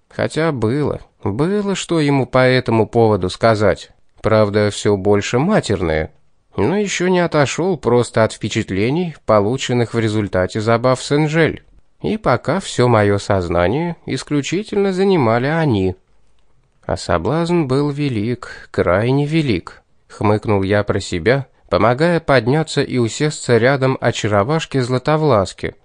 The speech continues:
столь привлекательно красивой, что просто ух. Ну и немало возгордившись своей невероятной выдержкой,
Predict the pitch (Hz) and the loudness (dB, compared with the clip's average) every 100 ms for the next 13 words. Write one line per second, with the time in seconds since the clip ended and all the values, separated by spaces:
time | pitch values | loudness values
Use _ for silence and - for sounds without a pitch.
0 | _ _ - - - 160 - 113 107 104 | _ _ -20 -8 -2 -2 -2 -2 0 -2
1 | - 143 131 104 98 104 90 - 165 175 | 0 -2 0 0 0 2 0 0 -6 -6
2 | 101 - - 87 - 156 165 - 147 131 | -6 -8 -6 -6 -4 -6 -6 -4 -2 -2
3 | 196 170 - - _ _ _ _ _ 95 | -2 -6 -8 -20 _ _ _ _ _ -2
4 | 92 202 233 202 139 160 185 156 139 127 | 0 0 0 0 0 0 -2 -2 -2 2
5 | 120 101 127 156 131 120 - 113 113 127 | 2 2 -2 -4 -4 -6 -2 2 2 2
6 | 117 113 110 110 110 107 107 90 92 104 | 2 2 4 4 4 2 2 -2 -2 -6
7 | 123 156 - 180 180 | -4 -6 -4 -4 -4